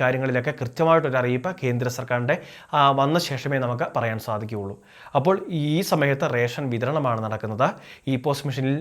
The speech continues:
ഇപ്പോഴും ഈ റേഷൻ വിതരണത്തിലും അപാകതകൾ വന്നിട്ടുണ്ട്. അതുകൊണ്ട് തന്നെ പരമാവധി ആളുകൾ റേഷൻ ഈ ഒരു സമയത്തൊക്കെ വാങ്ങുന്നതിന് വേണ്ടി ശ്രദ്ധിക്കണം. മാസാവസാനമൊക്കെ ആകുമ്പോഴേക്കും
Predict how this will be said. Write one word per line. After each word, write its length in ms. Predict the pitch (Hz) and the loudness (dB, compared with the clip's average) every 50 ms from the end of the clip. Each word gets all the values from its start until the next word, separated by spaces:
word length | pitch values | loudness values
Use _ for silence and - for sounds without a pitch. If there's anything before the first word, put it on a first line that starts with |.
| - - 123 | -4 -6 -8
ഇപ്പോഴും 320 | 120 - 147 147 156 135 117 - 143 131 131 | -2 0 4 4 4 4 2 -2 -2 0 0
ഈ 60 | 135 131 123 | 2 2 2
റേഷൻ 260 | 123 127 127 - 175 156 135 | 2 2 2 0 -2 0 0
വിതരണത്തിലും 440 | 127 131 151 170 180 170 196 208 214 - - 127 | 0 2 2 2 4 4 4 2 2 0 -2 0
അപാകതകൾ 420 | 127 123 123 123 123 127 123 123 117 117 | 2 2 2 2 0 0 0 0 -2 -2
വന്നിട്ടുണ്ട്. 380 | 113 113 - 117 107 117 151 202 - - - - - - - 143 | -4 -6 -8 -6 -4 -4 -4 -4 -6 -12 -20 -20 -20 0 2 6
അതുകൊണ്ട് 280 | 147 175 208 233 220 196 160 | 8 10 10 10 10 8 6
തന്നെ 140 | 135 131 131 - 135 | 4 2 -2 -2 -4
പരമാവധി 480 | 123 127 143 156 165 175 190 180 175 131 117 120 | -2 0 2 4 4 4 4 2 0 0 0 0
ആളുകൾ 280 | 123 123 123 120 131 151 - - - 123 120 | 2 2 2 2 2 0 -2 -2 -4 0 0
റേഷൻ 260 | 120 120 120 - 120 104 - - 143 143 | 0 0 0 -4 -8 -8 -8 -8 -2 2
ഈ 40 | 156 160 151 | 4 4 4
ഒരു 100 | 139 135 - - | 4 0 0 -2
സമയത്തൊക്കെ 460 | 117 120 127 127 127 123 120 139 139 131 117 | -2 -2 0 -2 -2 -2 -4 -6 -6 -4 -2
വാങ്ങുന്നതിന് 480 | 110 117 127 131 147 143 135 131 123 120 117 | -2 0 0 0 -2 -2 -2 -2 -2 -2 -4
വേണ്ടി 120 | 123 123 - | -4 -4 -6
ശ്രദ്ധിക്കണം. 360 | 110 104 107 - 101 98 - - - - - - - - 131 | -6 -6 -6 -6 -6 -8 -8 -12 -20 -20 -20 -20 -12 -4 -2
മാസാവസാനമൊക്കെ 760 | 120 127 123 131 123 120 117 - 147 147 143 135 123 - 127 113 | 0 0 2 2 0 0 0 -2 -4 -2 -2 -4 -4 -4 -4 -4
ആകുമ്പോഴേക്കും 420 | 120 120 120 120 120 123 143 143 | -2 -2 -2 -2 -2 -2 -4 -6